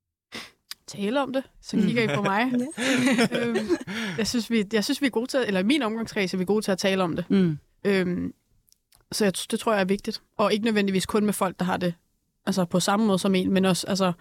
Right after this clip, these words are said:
Speaker 1: det er rart at spare med nogen, som tænker, altså nu, altså, for eksempel, at jeg, jeg har mange venner, der er gode til at sige til mig, "Nu skal du stoppe med at bekymre dig, fordi der er ikke noget at bekymre dig om,"
Speaker 2: Mm.
Speaker 1: agtigt, ikke? Og det tror jeg er rigtig vigtigt, øhm, at man gør.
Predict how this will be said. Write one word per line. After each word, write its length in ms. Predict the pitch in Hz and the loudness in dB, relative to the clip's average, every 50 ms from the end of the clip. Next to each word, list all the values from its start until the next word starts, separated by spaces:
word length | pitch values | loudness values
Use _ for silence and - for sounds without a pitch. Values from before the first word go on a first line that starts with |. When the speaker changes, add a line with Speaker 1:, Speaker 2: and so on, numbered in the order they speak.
| - - - - - - - - _ _ - | -10 -20 -20 -20 -20 -20 -20 -20 _ _ -2
Speaker 1:
det 60 | 208 | 0
er 60 | 190 | 2
rart 160 | 196 196 208 | 2 2 0
at 60 | 208 190 | 0 -2
spare 300 | - - 202 196 208 220 | 0 0 2 2 2 2
med 100 | 226 214 | 2 2
nogen, 220 | 196 190 196 196 | 2 2 2 0
som 140 | - 208 190 | -2 -2 -4
tænker, 360 | - - 180 175 175 175 170 170 - _ _ _ _ _ _ _ - | -2 -2 0 0 0 0 -2 -4 -6 _ _ _ _ _ _ _ -4
altså 140 | 208 190 190 | 0 2 4
nu, 100 | 196 208 | 4 4
altså, 340 | 202 - - 196 180 175 165 - - - | 2 0 -2 -4 -4 -4 -6 -8 -12 -8
for 80 | - 185 | -6 -4
eksempel, 280 | 175 - 202 180 175 180 175 190 - | -2 -2 0 0 0 -2 -2 -2 0
at 80 | 196 | 2
jeg, 140 | 190 180 185 | 2 2 2
jeg 80 | - 185 | 2 2
har 80 | 190 | 2
mange 200 | 190 185 180 190 | 2 4 4 4
venner, 180 | 190 190 196 202 | 4 4 4 2
der 60 | 196 | 2
er 40 | 185 | 2
gode 140 | 185 202 202 | 0 0 0
til 100 | - - | 0 0
at 40 | 185 | 0
sige 140 | - 214 196 | 2 0 0
til 120 | - 202 | 2 2
mig, 100 | 196 196 | 2 2
"Nu 60 | 196 | 2
skal 140 | 185 - 196 | 2 0 -2
du 40 | 180 | -2
stoppe 200 | - - 196 - | 0 0 0 2
med 40 | 196 | 0
at 60 | 180 | 0
bekymre 320 | 180 190 - 240 214 202 190 | 0 0 -2 0 0 0 -2
dig, 100 | 190 175 | -2 -2
fordi 200 | - 185 175 170 | -2 -2 -2 -2
der 100 | 170 160 | 0 0
er 20 | |
ikke 100 | 170 170 | 0 0
noget 100 | 175 170 | 0 0
at 40 | 175 | 2
bekymre 180 | - 190 180 175 | 2 2 2 4
dig 80 | 170 | 4
om," 260 | 180 208 202 185 190 - | 4 2 2 0 -2 -2
Speaker 2:
Mm. 260 | - 185 202 190 170 | 0 2 4 4 4
Speaker 1:
agtigt, 260 | 165 185 170 - 226 | 2 2 0 0 0
ikke? 100 | 247 233 - - - - - - - - | -2 -2 -4 -10 -20 -20 -20 -20 -6 -2
Og 80 | - | 0
det 100 | 226 233 | 0 2
tror 80 | - 247 | 2 2
jeg 80 | 214 | 2
er 40 | - | 0
rigtig 200 | 214 196 - 196 | 0 -2 0 0
vigtigt, 300 | 196 190 - 208 202 - _ _ _ _ _ _ _ _ _ _ _ _ - | 0 0 0 -2 -6 -6 _ _ _ _ _ _ _ _ _ _ _ _ -2
øhm, 340 | 208 196 190 185 180 180 - - | 0 2 2 2 2 0 0 0
at 100 | 190 185 | 0 2
man 120 | 180 175 | 2 2
gør. 160 | 180 180 190 | 2 0 -2